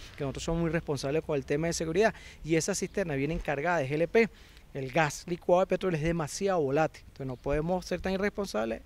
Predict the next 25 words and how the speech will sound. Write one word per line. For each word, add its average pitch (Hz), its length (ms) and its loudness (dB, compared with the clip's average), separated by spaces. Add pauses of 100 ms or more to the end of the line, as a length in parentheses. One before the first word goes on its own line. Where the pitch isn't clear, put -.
exponernos 143 560 -4
a 131 120 -2
eso. - 120 -8 (220)
Gas 156 320 2
tenemos, 202 480 6 (240)
ahora 151 160 2
el 139 60 2
problema 147 260 0
es 185 60 0
que 220 120 6
no 226 120 4
nos 196 160 4
dejan, 175 280 4 (300)
no 151 140 -2
nos 165 160 2
dejan 170 260 4
transitar 151 540 -2
con 165 220 -2
el 131 280 -8
gas, 139 180 -2
no 160 140 0
podemos 180 300 2
hacer 151 180 0
la 165 80 2
ruta. 180 320 2